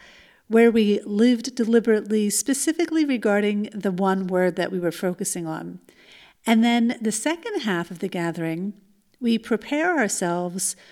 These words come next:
for the next month and the word to come. So this is the last week that we are practicing courage. And if you are interested to join us at the virtual gathering next Tuesday, please be sure you are subscribed to my newsletter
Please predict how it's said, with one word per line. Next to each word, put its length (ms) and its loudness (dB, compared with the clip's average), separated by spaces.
for 320 4
the 80 2
next 360 -2
month 440 -4
and 220 -2
the 60 -2
word 280 2
to 80 -6
come. 360 -4
So 160 2
this 200 2
is 80 -14
the 100 2
last 440 0
week 380 -4
that 180 -2
we 160 0
are 100 0
practicing 560 -4
courage. 640 -4
And 300 -2
if 160 -6
you 180 0
are 80 0
interested 600 -2
to 100 -4
join 320 -2
us 300 -2
at 160 -10
the 80 -4
virtual 480 -2
gathering 600 -4
next 340 -8
Tuesday, 580 -2
please 340 2
be 140 2
sure 240 2
you 180 0
are 120 4
subscribed 640 -2
to 180 0
my 80 2
newsletter 640 0